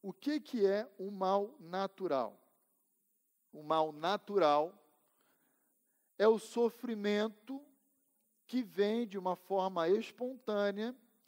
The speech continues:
sobre o homem decorrente da sua desobediência no Éden.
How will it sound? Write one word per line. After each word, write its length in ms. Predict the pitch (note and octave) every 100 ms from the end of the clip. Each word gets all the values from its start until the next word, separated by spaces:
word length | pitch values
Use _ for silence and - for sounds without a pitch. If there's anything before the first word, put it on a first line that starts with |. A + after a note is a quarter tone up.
| _ _ _ _ _ _ _ -
sobre 420 | - G3+ F3+ F#3
o 80 | F3+
homem 480 | F3+ F#3 F#3+ A#3+ D4+ _ _ _ _
decorrente 920 | E3 A3+ - A#3+ F#3 F#3+ G#3+ - -
da 120 | A3+ A3+
sua 220 | - A3+
desobediência 800 | F#3 A#3 A#3 G3+ A#3 A3+ G#3+ B3
no 100 | B3+
Éden. 320 | G#3 F3 G#2+